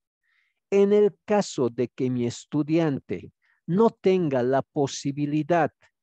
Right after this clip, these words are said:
de acceder al Zoom, o sea, no tuviera megas,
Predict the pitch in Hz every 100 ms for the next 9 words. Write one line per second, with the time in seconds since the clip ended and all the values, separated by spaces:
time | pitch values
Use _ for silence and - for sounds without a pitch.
0 | _ _ _ - 143 160 156 - - 165
1 | 180 175 139 135 131 - - 196 190 139
2 | 90 - _ _ _ _ 143 - 147 170
3 | 190 175 156 165 143 127 135 143 113 110
4 | 123 - - -